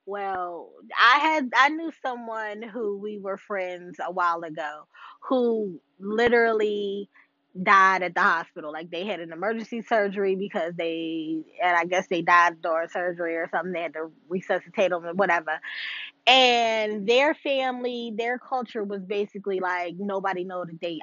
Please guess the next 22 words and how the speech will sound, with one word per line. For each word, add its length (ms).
I 60
don't 120
want 120
anybody 380
to 100
come 260
visit 180
them." 300
Right? 420
And 340
so 520
there 260
was, 680
which 320
was 180
like, 240
okay, 500
I 280
understand 600
that. 200
But 500
I 60